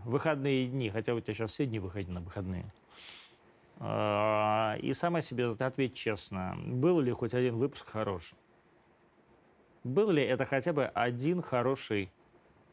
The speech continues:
выпуск журнала? И действительно ли ты считаешь, что ты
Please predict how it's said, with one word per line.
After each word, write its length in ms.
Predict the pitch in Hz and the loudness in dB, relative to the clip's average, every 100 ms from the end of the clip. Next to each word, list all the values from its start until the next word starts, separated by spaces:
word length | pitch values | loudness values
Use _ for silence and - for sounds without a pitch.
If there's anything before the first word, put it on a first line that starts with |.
| _ - | _ -10
выпуск 420 | 117 120 135 113 98 | -2 -2 0 -2 -2
журнала? 560 | 107 104 95 85 78 - _ _ _ _ _ - - | -2 -2 -2 -4 -8 -14 _ _ _ _ _ -16 -4
И 40 | |
действительно 420 | 123 131 196 190 123 | 0 2 0 0 -2
ли 80 | |
ты 120 | 117 117 | 0 -2
считаешь, 460 | - 120 170 156 | -2 0 2 2
что 100 | - | 0
ты 140 | 117 | -2